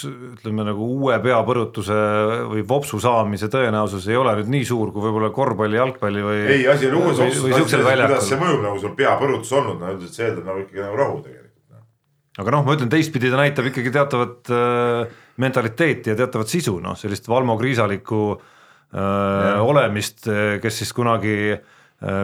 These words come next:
Speaker 1: kuldsetel, oli see vist veel kuldsed üheksakümnendate lõpp oli vist see, kus, äh, väidetavalt, äh, mees sai vigastada ühes mängus, äh, palus Martin Van Genti treenerit, et, et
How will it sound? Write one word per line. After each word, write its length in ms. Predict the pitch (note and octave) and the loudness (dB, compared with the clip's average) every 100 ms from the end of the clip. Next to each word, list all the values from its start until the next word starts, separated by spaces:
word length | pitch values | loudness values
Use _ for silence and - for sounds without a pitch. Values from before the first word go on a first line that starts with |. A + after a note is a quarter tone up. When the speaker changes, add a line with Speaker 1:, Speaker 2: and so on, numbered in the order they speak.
| F#2 | -2
Speaker 1:
kuldsetel, 460 | B2+ - - G#2+ G#2 G#2+ B2+ B2+ | -4 -4 -4 -2 -2 -4 -6 -4
oli 140 | A2+ | -4
see 80 | G2+ | -2
vist 220 | G2 - A#2+ | -6 -8 -12
veel 300 | C3 A#2 G#2+ | -6 -6 -2
kuldsed 300 | B2+ A#2+ A2 | -4 -2 0
üheksakümnendate 600 | A#2+ A2+ G#2 A2 A2 B2 | 0 0 -4 -2 -2 0
lõpp 340 | D#3+ D#3+ - F#2+ | 0 -2 -12 -8
oli 140 | F2+ | -8
vist 220 | F2+ - G#2+ | -8 -10 -8
see, 80 | A2+ - _ - | -8 -10 _ -12
kus, 300 | F#2+ - - | -10 -8 -4
äh, 460 | G2+ G2+ G2 G2+ A2+ | -2 0 0 -2 -2
väidetavalt, 720 | A2 A2+ A2 G#2+ G#2 F#2+ - G#2 | -2 -2 -2 -2 -2 -4 -4 -4
äh, 60 | G#2 | 0
mees 160 | A#2 A2+ | -2 -2
sai 80 | A2+ | 0
vigastada 460 | D#3 B2 - G#2+ | 2 2 0 -2
ühes 140 | G#2+ G2+ | 0 0
mängus, 380 | A#2 G#2 F#2 - _ _ _ - | 0 -2 -6 -10 _ _ _ -8
äh, 400 | F#2+ G2 G2 G2+ - - A#2 A#2+ A2+ A2 A#2 G#2+ | -2 0 0 -2 -6 -12 -10 -8 -6 -8 -8 -4
palus 300 | B2 A2+ A2 | -2 0 0
Martin 340 | C3+ B2+ A#2+ A2 | 0 0 0 0
Van 140 | A2+ | 0
Genti 320 | C#3 D3+ C#3+ | 0 0 0
treenerit, 520 | G#2+ C3+ A2 G#2 G2+ G#2+ | 0 0 2 0 -2 -6
et, 160 | - | -2
et 400 | G#2+ G#2 G#2 G2 | -2 0 -2 -2